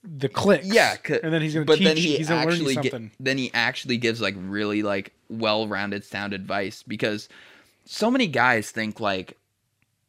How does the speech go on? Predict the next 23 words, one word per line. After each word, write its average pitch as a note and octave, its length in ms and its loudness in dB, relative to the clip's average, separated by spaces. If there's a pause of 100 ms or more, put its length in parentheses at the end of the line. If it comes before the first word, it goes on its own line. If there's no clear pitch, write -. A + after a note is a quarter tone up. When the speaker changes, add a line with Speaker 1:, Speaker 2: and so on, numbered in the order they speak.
(140)
Speaker 2:
to C3+ 100 0
get B2+ 280 2
a C3 40 4
girl, G#2+ 500 2
I G2+ 100 0
have G2 440 -2
to, G#2 140 -4
like, F2 460 -4 (520)
show A2+ 480 -2
off F2+ 340 -6
almost. D#3+ 520 -8 (960)
Like, A#2 240 -2
I A#2+ 140 2
have C3 140 -2
to C3 100 -2
show A#2+ 560 0
that A#2 240 -6
I'm G#2 360 -6
worthy A2+ 600 -6
in A#2 100 -8
a B2 60 -6
way. B2+ 260 -2
Like, A2 240 -4